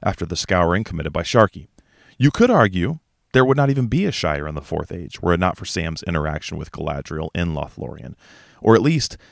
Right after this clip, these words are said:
not a redemption of the same magnitude. It was often marveled at how quickly and robustly the Shire recovered, arguably due in some part to the power of the elves.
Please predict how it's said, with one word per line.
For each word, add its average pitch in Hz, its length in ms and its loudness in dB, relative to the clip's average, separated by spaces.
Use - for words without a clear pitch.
not 110 160 6
a 101 40 4
redemption 98 480 2
of 80 80 -4
the - 80 -10
same 71 200 -6
magnitude. 85 540 -2
It - 100 0
was 110 120 6
often 139 280 6
marveled 87 320 2
at 85 80 -6
how 95 80 0
quickly 139 520 0
and 120 120 -4
robustly 104 520 0
the 73 100 -12
Shire 80 340 -4
recovered, - 480 -2
arguably 90 580 0
due 92 220 -2
in 98 80 -4
some 131 200 -2
part - 280 -6
to - 60 -16
the - 60 -6
power 78 420 -8
of 87 80 -16
the 92 100 -10
elves. 101 400 -10